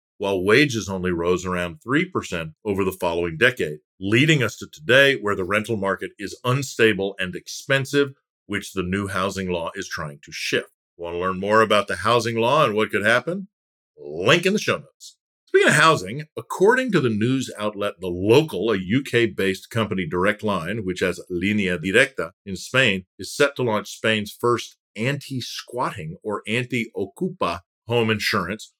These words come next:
offering protection against squatters occupying empty homes across the peninsula,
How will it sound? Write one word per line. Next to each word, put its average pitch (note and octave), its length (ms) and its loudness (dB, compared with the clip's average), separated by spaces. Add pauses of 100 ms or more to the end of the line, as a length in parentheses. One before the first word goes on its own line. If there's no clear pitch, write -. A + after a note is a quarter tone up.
(200)
offering C#3 420 2
protection D3 600 -4
against G#2+ 400 -4
squatters A#2+ 640 4
occupying G#2+ 560 -2
empty A2+ 240 -4
homes G2+ 260 -6
across D#2 360 -10
the - 60 -20
peninsula, C3 520 2